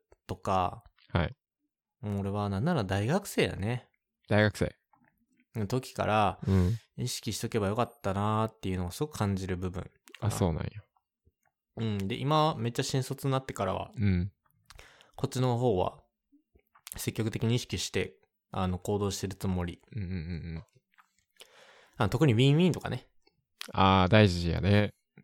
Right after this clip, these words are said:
Speaker 1: これ、ウィンウィンってすごい大事な考えよね。
Speaker 2: 営業とかまさに。
Speaker 1: うん。
Speaker 2: ウィンウィンじゃないと。
Speaker 1: コミュニケーション。そう、マジでコミュニケーションの部分で言うと、なんかその、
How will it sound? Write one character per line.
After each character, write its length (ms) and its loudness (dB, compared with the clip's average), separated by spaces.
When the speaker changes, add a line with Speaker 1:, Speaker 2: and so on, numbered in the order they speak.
Speaker 1:
こ 80 -2
れ、 60 2
ウ 40 -2
ィ 260 6
ン 60 4
ウ 20 4
ィ 160 6
ン 40 2
っ 20 0
て 300 -10
す 460 -4
ご 160 2
い 40 2
大 180 4
事 100 -2
な 80 0
考 120 -6
え 140 -8
よ 60 -8
ね。 280 -4
Speaker 2:
営 220 6
業 160 4
と 100 -4
か 80 -4
ま 80 -4
さ 140 -8
に。 160 -10
Speaker 1:
う 80 -2
ん。 260 2
Speaker 2:
ウ 20 2
ィ 120 4
ン 40 2
ウ 40 4
ィ 80 6
ン 20 4
じ 100 4
ゃ 40 6
な 80 2
い 60 -6
と。 40 -14
Speaker 1:
コ 60 2
ミ 60 4
ュ 20 2
ニ 20 2
ケ 20 -
ー 20 0
シ 180 -6
ョ 60 0
ン。 100 -6
そ 200 -4
う、 60 2
マ 140 2
ジ 140 -4
で 100 -4
コ 140 -6
ミ 80 2
ュ 20 2
ニ 140 2
ケ 160 2
ー 40 2
シ 100 -6
ョ 60 2
ン 40 0
の 120 -2
部 240 0
分 200 0
で 80 0
言 80 -2
う 40 -8
と、 280 -2
な 80 0
ん 40 2
か 80 2
そ 120 2
の、 580 4